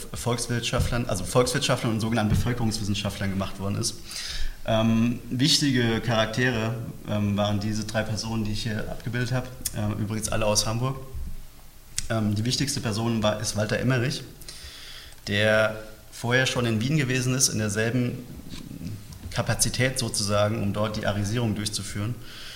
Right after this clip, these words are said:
Er wurde no-, im April neunzehnhundertvierzig Generalreferent für die Wirtschaftsbeziehungen zwischen dem G G und dem Reich und kurz darei-, kurz darauf Leiter der Hauptabteilung Wirtschaft in der Regierung des G G, also Wirtschaftsminister des Generalgouvernements war er.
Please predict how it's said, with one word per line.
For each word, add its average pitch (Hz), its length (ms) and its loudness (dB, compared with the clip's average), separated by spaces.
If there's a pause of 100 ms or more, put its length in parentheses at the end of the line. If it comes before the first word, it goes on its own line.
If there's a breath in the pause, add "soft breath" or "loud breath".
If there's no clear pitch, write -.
(160 loud breath)
Er 101 160 -2
wurde 113 180 2
no-, 113 100 2
im 113 180 -2
April 120 320 0
neunzehnhundertvierzig 117 720 0
Generalreferent 113 1040 2
für 113 120 -2
die 101 140 0
Wirtschaftsbeziehungen 123 840 0
zwischen 110 320 -2
dem 104 180 0
G 101 140 -2
G 107 180 0
und 113 100 2
dem 107 120 2
Reich 107 360 2
und 104 120 -6
kurz 110 180 -4
darei-, 101 320 0 (180)
kurz 110 180 -2
darauf 104 380 0
Leiter 101 280 0
der 95 160 -2
Hauptabteilung 98 560 -2
Wirtschaft 104 340 -2
in 95 80 -4
der 95 100 -2
Regierung 98 360 0
des - 160 -4
G 92 80 -4
G, 92 220 -4 (360 loud breath)
also 101 320 -2
Wirtschaftsminister 104 640 0
des 95 180 -4
Generalgouvernements 92 840 -2
war 85 100 -4
er. 90 80 -8